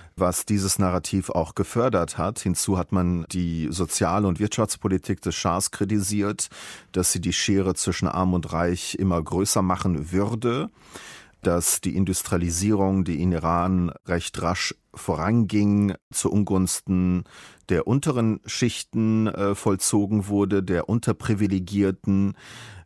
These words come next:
Und, äh, dieses Konzept der Unterprivilegierten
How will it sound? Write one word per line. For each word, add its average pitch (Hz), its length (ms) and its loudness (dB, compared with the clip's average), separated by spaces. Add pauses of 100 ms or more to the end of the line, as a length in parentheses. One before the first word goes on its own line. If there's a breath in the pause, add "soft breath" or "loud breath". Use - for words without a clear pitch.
(160)
Und, 87 800 0
äh, 82 160 -2
dieses 92 320 0
Konzept 90 400 -2
der 92 100 -2
Unterprivilegierten 92 1400 0